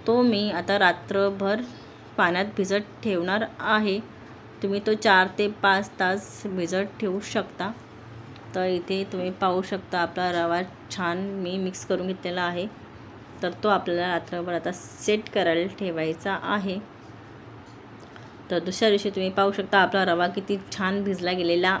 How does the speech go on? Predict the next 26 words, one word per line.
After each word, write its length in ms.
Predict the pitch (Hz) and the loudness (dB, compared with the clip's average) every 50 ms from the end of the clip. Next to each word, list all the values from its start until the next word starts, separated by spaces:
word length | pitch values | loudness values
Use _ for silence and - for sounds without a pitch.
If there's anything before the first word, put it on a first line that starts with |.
| - - | -2 0
आहे. 320 | - 190 202 208 190 180 - - - - - - - - - - | 0 2 2 2 0 -2 -4 -8 -14 -18 -18 -18 -20 -20 -4 0
तर 140 | 190 185 185 185 - - | 2 2 2 2 0 0
त्यासाठी 400 | - 214 233 - 311 262 262 254 | 2 2 4 4 4 4 4 4
मी 120 | 247 240 220 | 4 4 4
इथे 160 | 214 214 202 | 4 4 2
घेतलेला 280 | 196 190 196 190 196 180 | 2 2 2 2 4 4
आहे 80 | 175 | 4
दोन 240 | 175 185 175 170 170 | 4 2 0 0 0
कांदे, 360 | 175 - 226 226 220 202 185 170 | 2 4 4 4 4 4 4 4
एक 200 | 160 160 156 160 - - | 4 4 2 0 0 0
टोमॅटो 440 | 214 208 185 196 196 190 170 160 | 2 2 2 2 0 0 -2 -2
आणि 220 | 156 151 165 160 - - | 0 0 0 -2 -2 -2
एक 380 | 156 170 170 190 196 208 202 208 | 0 -2 -2 -2 -4 -6 0 2
बीट. 240 | 226 220 208 202 208 - - - - - - - - - - - - - - - | 2 4 4 2 0 -4 -12 -18 -18 -18 -20 -20 -20 -20 -20 -20 -20 -16 -4 -4
तर 80 | 190 - - | -2 0 0
आता 260 | - - - 185 202 240 - - | 0 2 2 2 2 0 2 4
कांदा 280 | 214 220 226 226 208 | 6 6 8 8 6
आणि 240 | 190 175 175 190 185 | 4 4 2 0 -2
टोमॅटो 360 | 185 190 175 175 170 185 180 | 0 0 0 0 0 2 2
आपल्याला 320 | 170 165 - 180 175 175 180 - - - - | 0 0 2 2 0 0 0 -2 -8 -4 0
छान 200 | 214 196 208 214 | 0 0 2 2
बारीक 260 | 202 196 175 180 190 - - - | 4 4 2 2 0 -4 -2 2
कट 220 | 220 214 214 - - | 2 2 2 0 -2
करून 280 | - 202 190 185 190 190 | 0 0 2 2 0 -2
घ्यायचं 420 | 190 190 185 175 165 - - 196 | -2 0 0 0 -2 -2 -4 -2
आहे. 280 | 190 185 185 190 175 165 | -2 0 0 0 -2 -4